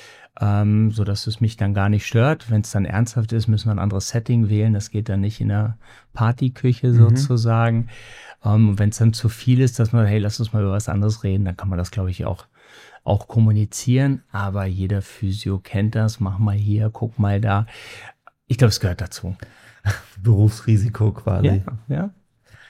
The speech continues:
Speaker 2: Jetzt hast du ja schon mal so ein bisschen was erzählt, was du so den Tag über machst. Aber wie würdest du denn jemandem erklären, was du tust, der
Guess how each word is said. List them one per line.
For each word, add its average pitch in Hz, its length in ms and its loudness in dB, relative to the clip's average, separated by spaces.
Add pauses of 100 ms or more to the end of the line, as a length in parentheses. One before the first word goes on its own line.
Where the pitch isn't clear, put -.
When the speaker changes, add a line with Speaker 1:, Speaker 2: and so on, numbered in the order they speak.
(580)
Speaker 2:
Jetzt 113 140 0
hast 156 140 0
du 180 40 2
ja 160 40 4
schon - 120 -4
mal 151 100 4
so 135 80 4
ein 123 60 4
bisschen 151 260 0
was 131 140 -2
erzählt, 120 500 2
was 107 240 0
du 117 80 0
so 107 340 4
den 98 220 0
Tag 98 300 0
über 95 200 0
machst. 110 480 0
Aber 98 280 0
wie 147 180 0
würdest 160 320 -2
du 139 60 -4
denn 120 120 2
jemandem 113 560 4
erklären, 113 580 0
was 117 180 0
du 127 80 -6
tust, 131 560 -2
der 107 240 0